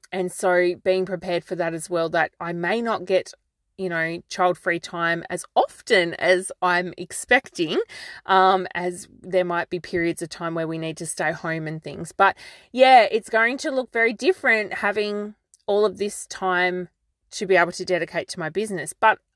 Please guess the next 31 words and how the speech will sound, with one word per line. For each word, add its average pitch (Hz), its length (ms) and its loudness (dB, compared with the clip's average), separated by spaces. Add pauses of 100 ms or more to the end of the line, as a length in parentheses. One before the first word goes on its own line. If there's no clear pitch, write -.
on 196 180 -2
the 190 80 0
flip - 460 4
side 214 320 6
of 175 100 2
that, 143 240 -2 (360)
it - 200 -18
also 311 400 4
means 233 300 -2
that 220 140 0
I'm 185 100 -2
able 196 300 -2
to 233 120 -8
take 196 360 -4
on 190 160 -2
more 175 280 2
clients, 175 560 -4
which 190 240 -4
I'm 190 340 -2
very 185 360 4
excited 151 480 -6
about 147 380 -6
because, 175 500 -6 (320)
you 196 80 -6
know, 185 220 4
I 220 200 4
know 202 460 2
that 185 320 2
as 180 220 -2
a 196 40 -2
mom, 180 540 0